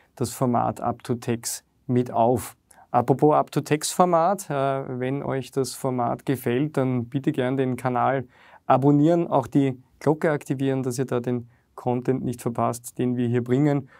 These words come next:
Und wenn Beiträge dabei sind, die euch ganz besonders gut gefallen, seid so gut, ähm, liked die Kommentare, äh, liked's und, und kommentiert's, weil, ja, das wäre ganz eine feine Sache. Ich würd sagen, nach diesem kurzen Intro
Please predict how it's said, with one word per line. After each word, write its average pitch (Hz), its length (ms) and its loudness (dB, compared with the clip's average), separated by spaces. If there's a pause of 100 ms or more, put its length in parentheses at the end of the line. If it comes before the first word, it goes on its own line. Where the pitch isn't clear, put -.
(140)
Und 127 240 -2
wenn 123 420 -2
Beiträge 135 380 0
dabei 120 240 0
sind, 120 280 -2
die 127 100 0
euch 123 180 -2
ganz 123 200 -4
besonders 123 420 -4
gut - 180 -12
gefallen, 117 480 -2 (420)
seid 120 280 -2
so 127 100 0
gut, 123 400 0
ähm, 117 560 -2 (420)
liked 131 420 -2
die 143 60 2
Kommentare, 131 640 0
äh, 135 200 2
liked's 156 320 0
und, 131 220 0
und 131 180 -4
kommentiert's, 135 680 0
weil, 120 280 -2 (1120)
ja, 107 200 0 (260)
das - 280 -10 (380)
wäre 127 100 0
ganz 113 200 0
eine 113 60 -2
feine 113 200 -2
Sache. 117 380 -4 (840)
Ich - 60 -10
würd 127 80 -6
sagen, 135 160 6
nach 127 80 2
diesem 131 560 2
kurzen 156 320 0
Intro 165 540 2